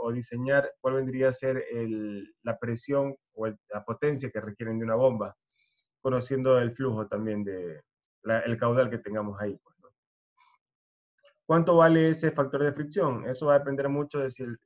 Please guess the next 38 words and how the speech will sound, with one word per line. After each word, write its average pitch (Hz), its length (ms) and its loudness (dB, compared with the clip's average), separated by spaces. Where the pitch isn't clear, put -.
eh, 104 420 -8
el 123 100 -4
flujo 143 500 4
es 131 120 4
laminar 151 600 2
o 123 180 0
es 120 100 -6
turbulento. 127 560 -2
Cuando 131 200 -4
es 156 40 -2
laminar 160 500 2
completamente 143 760 -2
desarrollado 120 580 0
en 127 80 -2
un 127 100 -6
tubo 131 240 -6
circular, 147 560 -2
el 131 300 0
factor 139 300 2
de 165 80 6
fricción 160 320 -2
se 151 100 0
aproxima 139 440 -2
a 135 60 0
sesenta 117 400 -6
y 123 80 0
ocho, 143 200 0
a 113 60 -12
sesenta 117 300 -6
y - 20 -8
cuatro 139 280 4
dividido 120 260 -2
para 113 200 4
Reynolds. 90 600 -4
Sin 156 200 -2
embargo, 160 540 6
eh, 113 720 -2
puede 131 540 2